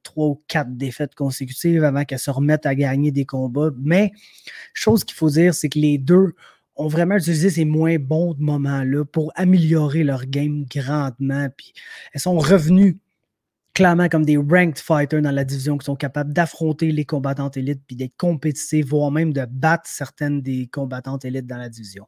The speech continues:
Du côté de Torres, ce qu'elle a fait, c'est qu'elle a amélioré son output debout. Euh, c'est une toute petite combattante, Tecia Torres. C'est probablement la plus petite dans la division presque. Puis elle a toujours eu de la misère à gérer la distance entre elle et son adversaire, mais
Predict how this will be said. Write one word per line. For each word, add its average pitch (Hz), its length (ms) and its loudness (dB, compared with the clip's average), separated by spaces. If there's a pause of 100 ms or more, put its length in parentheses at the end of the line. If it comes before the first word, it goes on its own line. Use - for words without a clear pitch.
(520)
Du 160 80 -6
côté 226 240 2
de - 40 -6
Torres, 202 340 6
ce - 60 -6
qu'elle 160 160 2
a 147 80 0
fait, 196 380 -2 (240)
c'est - 140 -12
qu'elle 143 160 -4
a 143 40 -2
amélioré 233 300 4
son 160 220 -2
output 156 560 -2
debout. 135 520 -4 (380)
Euh, 131 540 -4
c'est - 180 -6
une 151 100 -4
toute 175 200 -8
petite - 200 -4
combattante, 139 460 0
Tecia 135 240 -4
Torres. 135 300 -2
C'est 139 80 -4
probablement 156 320 0
la 170 120 2
plus 143 200 -8
petite - 320 -10
dans 151 120 0
la 135 120 0
division 131 440 -2
presque. 147 260 -6
Puis - 80 -4
elle 135 80 -4
a - 20 -6
toujours 185 260 2
eu - 20 4
de 170 60 2
la 151 100 4
misère 151 320 0
à 127 80 -4
gérer 139 460 -2
la 131 160 -2
distance 143 640 -6
entre 131 240 -6
elle 147 80 -2
et 139 40 -8
son 139 220 -4
adversaire, 139 640 -4
mais 123 220 -6